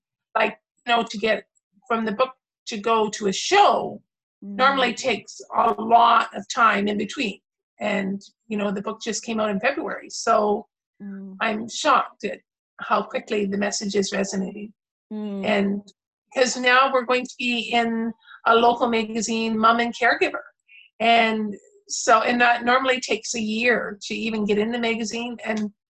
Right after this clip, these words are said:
Speaker 1: and we're going to be in the July issue. So
Speaker 2: Mm.
Speaker 1: it's amazing how it's resonating with people. And, you know, we, uh,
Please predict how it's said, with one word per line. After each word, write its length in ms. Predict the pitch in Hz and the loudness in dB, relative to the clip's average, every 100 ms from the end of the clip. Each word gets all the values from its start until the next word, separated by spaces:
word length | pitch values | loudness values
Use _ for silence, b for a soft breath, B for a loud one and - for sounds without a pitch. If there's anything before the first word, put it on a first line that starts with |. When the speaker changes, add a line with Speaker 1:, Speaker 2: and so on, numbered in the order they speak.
| _ _ _ | _ _ _
Speaker 1:
and 180 | 226 226 | -4 -2
we're 300 | 233 233 233 - - - | 0 -2 -4 -10 -20 -4
going 220 | 240 233 | -2 -2
to 100 | - | -2
be 140 | 233 | -4
in 100 | 233 | -2
the 100 | 233 214 | -2 0
July 340 | 233 226 370 | 4 4 4
issue. 380 | 370 202 - 196 208 | 2 -2 -4 -8 -10
So 500 | - 247 240 247 - _ b b b 190 | 0 4 4 2 -4 _ b b b -18
Speaker 2:
Mm. 220 | 190 196 392 | -18 -18 -14
Speaker 1:
it's 420 | 381 262 - 254 285 | -4 -2 -4 -8 -6
amazing 560 | 247 247 427 - 202 | -2 -2 -2 -4 -6
how 240 | 202 220 220 | 0 2 2
it's 420 | 214 - - - | -2 -8 -16 -14
resonating 600 | 208 214 214 226 214 214 | -2 0 0 -2 -2 -2
with 120 | 208 202 | -2 -4
people. 400 | 226 202 208 202 | -8 -6 -4 -4
And, 260 | 202 202 196 _ _ _ _ _ _ _ _ _ | -2 -4 -6 _ _ _ _ _ _ _ _ _
you 100 | 226 | -4
know, 80 | 214 | -2
we, 540 | 208 226 226 220 214 | -2 -4 -4 -2 -2
uh, 80 | 190 | -4